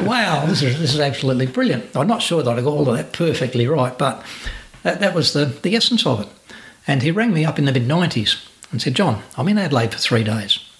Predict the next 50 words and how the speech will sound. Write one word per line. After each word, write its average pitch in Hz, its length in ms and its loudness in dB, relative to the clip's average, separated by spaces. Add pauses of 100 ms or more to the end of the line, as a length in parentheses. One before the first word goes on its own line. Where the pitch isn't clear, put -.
(120)
I'm 139 100 2
a 160 40 2
little 220 160 2
bit 226 160 0
concerned 135 540 2
about 113 260 -2
some 120 240 4
of 117 140 -2
your 120 160 2
measurements 147 760 0 (220)
on 117 80 0
the 123 60 -2
skull 143 300 2
of 123 80 4
Wanambi." 113 460 2 (240)
He's 117 200 0
concerned 185 500 2
that - 120 0
some 156 180 2
of 147 60 2
the 143 80 2
specimens 117 640 0
may 123 140 0
have 117 200 -2
been 127 200 2
rounded 135 400 2
off 110 440 -2 (360)
in 127 160 0
a, 120 460 2 (360)
say, 120 200 2
a 117 140 0
river 131 320 2
situation, 120 720 0
which 120 160 -4
is 165 60 0
not 160 120 2
impossible 123 420 -2
in 123 80 0
a 117 40 0
cave. 117 440 -2
A 127 40 0
little 143 140 -2
bit 127 140 -2
of - 60 -18
tumbling, 110 420 0
they 110 180 -2
get 127 160 -10
reshaped 123 540 0
a 127 40 -2
bit. 135 220 -2